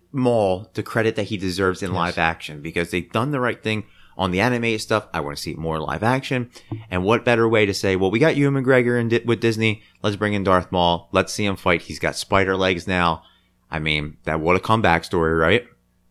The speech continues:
Speaker 1: They fight each other. Ewan realizes, "Oh shit, he's not dead. He's more dangerous. He looks like something from Clash of the Titans with now a double lightsaber."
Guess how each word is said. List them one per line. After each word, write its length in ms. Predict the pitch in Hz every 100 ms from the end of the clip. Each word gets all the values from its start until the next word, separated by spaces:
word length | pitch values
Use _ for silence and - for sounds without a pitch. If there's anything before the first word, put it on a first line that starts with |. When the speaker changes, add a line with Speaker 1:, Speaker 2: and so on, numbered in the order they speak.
| _ _ _ _ _ -
Speaker 1:
They 120 | 80
fight 280 | - 117 117
each 180 | 113 120
other. 440 | 113 110 110 - _ _
Ewan 640 | 104 92 107 110 110 110 -
realizes, 540 | 107 107 101 92 87
"Oh 140 | 95 90
shit, 320 | - 104 104
he's 260 | - 85 82
not 260 | 85 -
dead. 320 | 120 131 139 - _ _ _ _ _
He's 260 | - 92
more 340 | 87 87 101 107
dangerous. 500 | 113 127 135 135 -
He 100 | 90
looks 280 | 87 101 -
like 160 | 95
something 340 | - 101 101 92
from 200 | - 98
Clash 320 | 104 92 -
of 60 | 95
the 60 |
Titans 520 | 92 107 131 139 - - _ _ _ _ _ -
with 180 | 101 98
now 240 | 98 82
a 60 | 78 -
double 320 | 104 101 101
lightsaber." 680 | 101 - 120 127 139 143